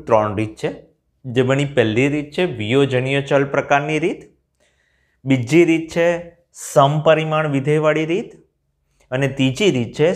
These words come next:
સુરેખ વિકલ સમીકરણવાળી રીત. રાઈટ છે? એમાંથી સ્વાધ્યાય નવ પોઇન્ટ જે ચાર છે એ વિયોજનીય ચલ પ્રકારની રીત પર આધારિત દાખલા છે. વિયોજનીય ચલ એટલે બચાવો, વિયોજન એટલે છૂટું પાડવું.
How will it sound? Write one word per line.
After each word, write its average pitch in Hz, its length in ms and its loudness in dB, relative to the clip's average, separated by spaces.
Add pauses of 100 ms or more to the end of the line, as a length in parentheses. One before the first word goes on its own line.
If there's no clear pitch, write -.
(120)
સુરેખ 139 420 2
વિકલ 101 260 -2
સમીકરણવાળી 95 800 -6
રીત. 82 140 -16 (800)
રાઈટ 107 320 0
છે? 185 80 0 (680)
એમાંથી 151 440 0 (120)
સ્વાધ્યાય 123 560 2
નવ 123 260 4
પોઇન્ટ 196 280 -2
જે 147 40 -2 (140)
ચાર 98 180 2 (120)
છે 98 120 -4 (640)
એ - 20 4 (520)
વિયોજનીય 170 680 0
ચલ 135 280 2
પ્રકારની 139 440 -2
રીત 135 220 -6
પર 143 140 0
આધારિત 139 420 -2
દાખલા 135 340 0
છે. 185 100 -8 (420)
વિયોજનીય 139 760 0
ચલ 147 220 2
એટલે 151 240 -4
બચાવો, 151 360 -2 (960)
વિયોજન 165 600 4
એટલે 143 220 -4 (240)
છૂટું 120 440 -4
પાડવું. 92 400 -4